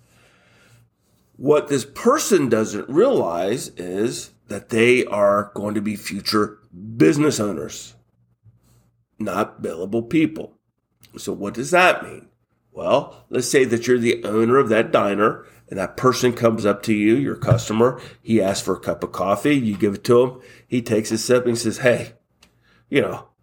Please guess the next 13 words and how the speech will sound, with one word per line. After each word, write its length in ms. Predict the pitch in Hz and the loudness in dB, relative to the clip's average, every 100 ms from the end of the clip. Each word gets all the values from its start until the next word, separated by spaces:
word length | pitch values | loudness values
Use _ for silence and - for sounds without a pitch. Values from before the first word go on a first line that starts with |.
| - | -6
I'm 160 | 143 | 0
not 140 | 180 131 | 2 2
gonna 140 | 101 | -2
drink 200 | 90 101 | -6 -2
that, 120 | 117 | 0
it's 120 | 135 - | 0 -2
too 140 | 156 | -2
cold." 440 | - 175 120 - - _ _ _ _ _ _ _ _ | 2 2 2 -6 -20 _ _ _ _ _ _ _ _
Well, 100 | - | -6
you, 120 | 135 | -4
s-, 300 | 143 143 - - | -4 -6 -12 -18
<laughs> 340 | - - - | -16 -10 0
you, 260 | 160 131 | 2 2